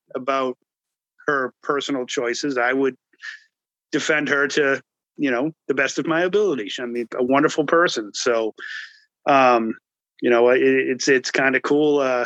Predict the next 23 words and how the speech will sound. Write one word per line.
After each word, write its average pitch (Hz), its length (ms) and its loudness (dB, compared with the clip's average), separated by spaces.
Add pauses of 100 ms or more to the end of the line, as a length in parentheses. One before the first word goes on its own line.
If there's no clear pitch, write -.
(120)
you - 180 -6
know, 123 180 -2 (1080)
uh, 143 140 -4 (320)
my 170 280 2
music, 180 460 2
as 151 340 0
you 160 80 0
know, 139 180 0
she 147 200 -4
has 135 120 -2
said, 139 240 -2
is 135 160 -4
not 139 200 -2
necessarily 147 680 -2
her 139 160 -2
cup 139 240 -4
of 139 60 -14
tea, 135 200 -2
but 131 260 -4
she 147 160 -6
plays 185 360 0
it, 107 180 -6
and, 135 260 -2